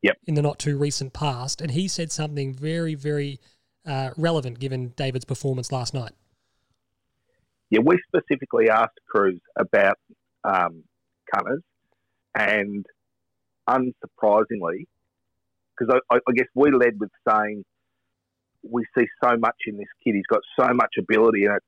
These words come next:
Speaker 1: times he just looks like he could be anything. And Cruz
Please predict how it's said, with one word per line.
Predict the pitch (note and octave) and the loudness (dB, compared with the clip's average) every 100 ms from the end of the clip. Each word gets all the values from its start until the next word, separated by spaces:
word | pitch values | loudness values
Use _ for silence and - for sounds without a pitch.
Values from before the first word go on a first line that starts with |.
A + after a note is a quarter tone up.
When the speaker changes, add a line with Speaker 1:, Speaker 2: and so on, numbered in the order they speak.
| - | -2
Speaker 1:
times | A#2 B2 B2+ G#2 | 2 4 2 -2
he | F2+ - | -12 -6
just | B2 A#2 - | -4 -4 -6
looks | A2 - | -8 -2
like | G2+ - | -2 -2
he | G#2+ | -6
could | - F2+ | -6 -4
be | F#2+ | 0
anything. | A2+ A#2 - F2 - _ _ - - _ _ _ _ A2 | 0 -2 -8 -12 -16 _ _ -20 -20 _ _ _ _ -2
And | G#2+ - | 0 2
Cruz | - D#3+ | 4 6